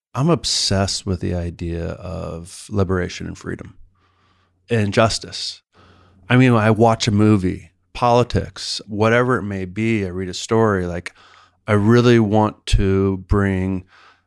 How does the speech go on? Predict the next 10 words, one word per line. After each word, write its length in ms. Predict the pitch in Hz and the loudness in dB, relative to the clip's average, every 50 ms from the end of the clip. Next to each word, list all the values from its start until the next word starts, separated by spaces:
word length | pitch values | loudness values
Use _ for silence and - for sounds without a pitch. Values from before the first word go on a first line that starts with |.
| _ _ _ _ _ _ _ _ - | _ _ _ _ _ _ _ _ -8
that 180 | 107 110 98 | -6 -6 -6
freedom 460 | - - - 123 135 139 123 95 90 - - | -4 0 2 2 4 2 2 0 -4 -6 -4
to 100 | - 98 | -2 -2
the 100 | 90 90 | -2 0
world. 420 | 90 87 82 85 82 - _ _ _ _ _ - | -2 -2 -4 -6 -10 -14 _ _ _ _ _ -6
And 280 | 113 104 101 98 101 98 | -4 -2 0 0 -2 -2
I 100 | 98 98 | -4 -6
can't 340 | - - - 113 95 - | -6 -6 -6 -4 -4 -6
stand 480 | - - - - 110 107 107 107 104 - | -8 -10 -8 -4 -4 -2 -2 -2 -2 -4
hypocrisy. 720 | - - - - 98 98 - 98 107 - - 156 160 - | -6 -6 -2 -2 -2 -2 -2 -6 -6 -6 -6 -6 -8 -8